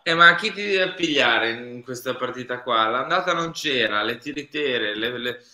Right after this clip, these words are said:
i provini, le prove, eh, c'è contro l'Inter, non c'è contro l'Inter, forse salta lo Spezia, no, con lo Spezia non c'è, riposa perché torna nel derby di ritorno.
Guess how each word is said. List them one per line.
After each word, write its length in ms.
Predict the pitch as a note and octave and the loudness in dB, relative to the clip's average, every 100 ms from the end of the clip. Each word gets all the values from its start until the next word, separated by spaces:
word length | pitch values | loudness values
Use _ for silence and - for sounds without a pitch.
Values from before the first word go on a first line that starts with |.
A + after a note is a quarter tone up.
| _ _ | _ _
i 120 | C3 | -14
provini, 640 | C3+ C#3+ C#3 D3 C3 A#2 | -6 -4 0 0 -2 -4
le 160 | A2+ B2 | -6 -6
prove, 720 | B2+ D3 C3+ A#2+ G#2+ G#2 A2+ | -4 0 0 0 -2 -4 -4
eh, 60 | B2 | -4
c'è 240 | - C#3 | -6 -8
contro 400 | D3+ D3 C#3 C#3 | -8 -8 -8 -8
l'Inter, 520 | C#3+ C3+ B2 A#2+ A#2 | -6 -8 -8 -6 -6
non 140 | A#2+ A#2+ | -8 -10
c'è 180 | D3 | -10
contro 300 | C#3+ C#3+ C#3+ | -10 -10 -8
l'Inter, 560 | C#3+ C#3+ B2+ A#2+ A#2+ A#2+ | -8 -8 -10 -6 -6 -4
forse 320 | C#3+ D3+ D3 | -4 -6 -6
salta 400 | C#3 D3 C#3 C#3 | -6 -6 -6 -8
lo 80 | C#3 | -10
Spezia, 640 | C#3+ - D3+ C#3+ - C3+ | -10 -8 -6 -6 -6 -6
no, 240 | C3+ C#3+ C3+ | -6 -6 -8
con 120 | B2+ | -10
lo 80 | B2 | -10
Spezia 380 | - C#3+ C#3+ C#3 | -10 -10 -10 -10
non 160 | C#3+ | -10
c'è, 260 | C#3+ C#3+ B2 | 0 4 4
riposa 600 | A#2+ B2 D3 C3+ A#2 A#2 | 2 2 4 4 4 0
perché 280 | A#2 A#2 B2 | -4 -6 -6
torna 360 | C#3+ D3 C#3 | -4 -4 -4
nel 100 | C#3 | -4
derby 280 | C3+ C#3 C3+ | -2 -4 -4
di 120 | C3+ | -6
ritorno. 680 | C#3+ C3+ - D3 B2+ A2 G2+ | -6 -6 -2 0 0 -4 -10